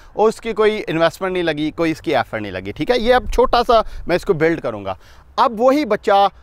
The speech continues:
थोड़ा सा मैच्योर हो गया, वही बच्चा थोड़ा सा, थोड़ा सा अपलिफ्ट हो गया, तो उस बच्चे ने अपना एक छोटा सा पम्फलेट बना लिया। उस पम्फलेट पे उसने लिख दिया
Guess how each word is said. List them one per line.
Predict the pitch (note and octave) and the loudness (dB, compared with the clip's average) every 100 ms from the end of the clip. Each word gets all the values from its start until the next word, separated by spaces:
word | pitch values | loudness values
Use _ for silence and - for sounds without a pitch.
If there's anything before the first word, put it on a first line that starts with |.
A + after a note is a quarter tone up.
| - - | -14 0
थोड़ा | A3+ B3+ C4 | 2 4 2
सा | B3+ | 0
मैच्योर | A3 F#3+ G#3 G#3+ | -4 -2 0 0
हो | F#3 D#3 | 0 0
गया, | D3+ D3 - - | 2 2 0 -4
वही | F3 G#3+ | 0 0
बच्चा | A3+ G3+ - G3+ G3+ F#3 _ _ - | 0 -2 2 4 4 0 _ _ 0
थोड़ा | G#3 A#3 | 2 2
सा, | A#3 A3+ G#3+ | 2 2 0
थोड़ा | - - A3 A3+ | -2 -2 0 0
सा | G#3+ | 0
अपलिफ्ट | - F#3 A3+ A3 G3+ | -4 -4 -4 -6 -4
हो | E3 | -4
गया, | D#3+ E3 - - - | 0 0 -2 -10 -6
तो | B3+ | -4
उस | C#4 | -4
बच्चे | G3+ G#3 A#3+ | -8 -6 -4
ने | A#3+ | -2
अपना | A3+ G3+ | -2 -2
एक | A#3 | -8
छोटा | - G3 F#3 | -6 -4 -4
सा | G#3+ | -2
पम्फलेट | A3+ F#3+ F3 G3 F#3+ | -2 -2 -2 -2 -2
बना | E3 C3 G2+ | 0 0 0
लिया। | G2+ G#2 - - | -2 -6 -8 -6
उस | A#3 C4 | -4 -2
पम्फलेट | A#3+ A3+ B3 C4 | 0 -2 -2 -2
पे | A#3 | -2
उसने | A3+ A3+ | -2 -2
लिख | G#3+ E3 C3+ | -4 -4 -2
दिया | E3 E3 | 2 4